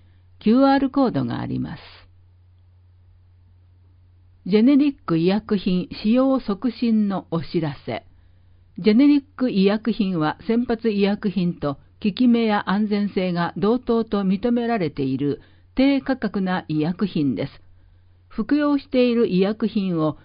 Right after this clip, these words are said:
ジェネリック医薬品に切り替えることで、薬代が軽減されると見込まれる人に、ジェネリッ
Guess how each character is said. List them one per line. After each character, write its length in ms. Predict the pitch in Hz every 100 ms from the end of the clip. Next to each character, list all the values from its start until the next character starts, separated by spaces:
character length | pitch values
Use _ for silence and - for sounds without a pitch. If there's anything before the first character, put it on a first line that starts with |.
| _
ジ 120 | 175 190
ェ 40 |
ネ 120 | 226
リ 120 | 226 226
ッ 100 | -
ク 180 | 220
医 80 | 214
薬 280 | 220 233 247
品 260 | 240 226 220
に 140 | 208
切 140 | -
り 120 | 233 269
替 180 | 262 240
え 100 | 151
る 100 | 127
こ 100 | 143
と 160 | 147
で、 220 | 131 113 - - - -
薬 360 | 214 285 285
代 260 | 269 254 247
が 200 | 226 220 175
軽 220 | 185 220
減 240 | 208 202 190
さ 160 | 180
れ 140 | 185 214
る 120 | 214
と 160 | 202
見 140 | 202 214
込 120 | 254
ま 160 | 254 262
れ 120 | 254
る 100 | 147
人 280 | - 151 143
に、 220 | 107 - - - - -
ジ 120 | 185
ェ 40 | 220
ネ 120 | 277
リ 140 |
ッ 40 | 269